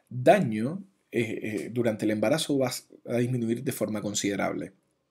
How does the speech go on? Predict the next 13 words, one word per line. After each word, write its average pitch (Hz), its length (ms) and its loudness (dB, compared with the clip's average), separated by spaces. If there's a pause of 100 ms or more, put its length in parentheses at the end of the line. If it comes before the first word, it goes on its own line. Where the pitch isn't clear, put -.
(1040)
Entonces, 143 560 4
resumiendo, 151 720 2
desde 123 140 -2
el 131 60 -2
punto 165 200 0
de 160 60 6
vista - 160 -4
fisiológico, - 840 -2 (120)
el 135 160 2
gasto 180 220 -6
cardíaco 151 420 -2
está 156 160 -4
aumentado, 135 760 2